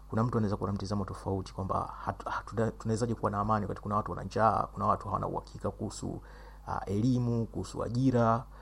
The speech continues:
ah, hali ya uchumi sio ya kuridhisha, umaskini ume-, umetawala. Kwa hiyo hayo ni mambo ambayo yana-,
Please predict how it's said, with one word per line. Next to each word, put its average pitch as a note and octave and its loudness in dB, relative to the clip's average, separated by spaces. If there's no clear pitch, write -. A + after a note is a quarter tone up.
ah, - -4
hali A#2 4
ya A2+ 4
uchumi A#2 0
sio A#2+ 0
ya A2 4
kuridhisha, A2 0
umaskini G#2+ -2
ume-, A2 0
umetawala. A#2 4
Kwa C#3 6
hiyo D3+ 8
hayo D#3 10
ni C3+ 4
mambo A#2+ 8
ambayo A2 8
yana-, G#2+ 2